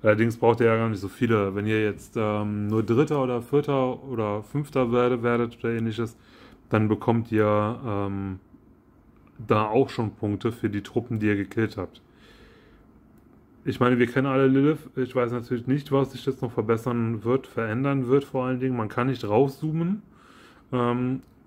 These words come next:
und die Hand, äh, das Handling ist halt auch nicht das Allerbeste.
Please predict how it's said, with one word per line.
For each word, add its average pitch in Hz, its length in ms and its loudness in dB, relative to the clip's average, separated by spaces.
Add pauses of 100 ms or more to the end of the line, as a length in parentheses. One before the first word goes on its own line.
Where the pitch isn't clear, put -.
(220)
und 117 400 0
die 117 200 2
Hand, 127 380 -2
äh, 120 300 2
das 113 260 -4
Handling 127 360 0
ist 113 160 -6
halt 110 140 -4
auch 113 180 -6
nicht 113 320 -6
das 98 140 -8
Allerbeste. 98 680 -2